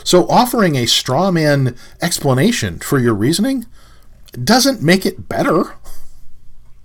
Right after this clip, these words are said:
Uh, Mike also puts his ideas to the test on occasion. Yes, same thing.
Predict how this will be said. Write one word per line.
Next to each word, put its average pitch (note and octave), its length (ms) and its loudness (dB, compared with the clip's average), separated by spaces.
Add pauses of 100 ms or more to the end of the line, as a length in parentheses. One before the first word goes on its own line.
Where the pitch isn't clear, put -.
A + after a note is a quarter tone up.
(600)
Uh, A#2+ 260 2 (220)
Mike E3+ 340 4
also D3 320 4
puts C#3 220 -2
his A#2+ 180 0
ideas A#2+ 440 0
to B2 120 -2
the G2+ 100 -6
test - 400 0
on A2 140 -4
occasion. G2+ 520 -6
Yes, A#3 340 2
same C#4 320 0
thing. C#4 420 0